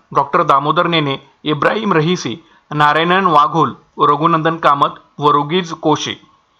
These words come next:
त्याच्यानंतर आहे सतीश जोशी, नंतर वैभव काळे,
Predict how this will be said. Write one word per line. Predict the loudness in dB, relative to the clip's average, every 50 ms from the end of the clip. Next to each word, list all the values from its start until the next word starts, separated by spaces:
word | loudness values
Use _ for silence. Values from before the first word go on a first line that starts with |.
| _ _ _ _ -4
त्याच्यानंतर | -2 -2 0 0 0 0 0 0 0 0
आहे | 0 0 -2 -6 -8 -12 _ _ _ _ _ _ _ _ _ -10 -2
सतीश | -2 -2 0 0 -2 0 0 0
जोशी, | 0 2 0 0 0 0 -4 -6 -6 -6 -12 _ _ _ _ _ _ _ _ _ _ _ _ _ _ _ _ _ _ _ -8 -2
नंतर | 0 0 0 2 2 2
वैभव | 2 4 2 2 2 2 2 2
काळे, | 2 2 0 2 2 2 0 -2